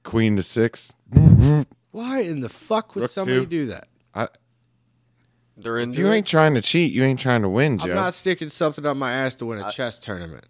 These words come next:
Speaker 4: I doubt this is why, but there was also a
Speaker 2: <laughs>
Speaker 4: conversation about vibrating butt plugs at work this week that was kinda weird.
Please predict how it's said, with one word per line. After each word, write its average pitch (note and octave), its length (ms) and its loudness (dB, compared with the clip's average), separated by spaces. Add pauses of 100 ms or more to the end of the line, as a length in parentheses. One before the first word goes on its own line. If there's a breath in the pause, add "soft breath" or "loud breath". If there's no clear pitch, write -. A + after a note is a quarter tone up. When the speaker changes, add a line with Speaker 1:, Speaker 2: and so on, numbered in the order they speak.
(140)
Speaker 4:
I A#2+ 140 -2
doubt B2+ 460 0
this D3+ 180 -4
is C3+ 160 -6
why, A#2 480 4
but A#2 220 -4
there A#2+ 80 -2
was A#2 160 0
also C3 320 0
a B2 40 -4
Speaker 2:
<laughs> D#3+ 100 0
Speaker 4:
conversation B2 680 -2
about G#2 480 0
vibrating G#2+ 560 0
butt G2+ 220 -6
plugs G2+ 520 -8 (140)
at F2+ 220 -6 (120)
work F#2+ 380 -12
this F2 220 -14
week G2 180 -8
that D#2+ 260 -6
was F2+ 300 -10
kinda G2 300 -4
weird. F#2+ 320 -4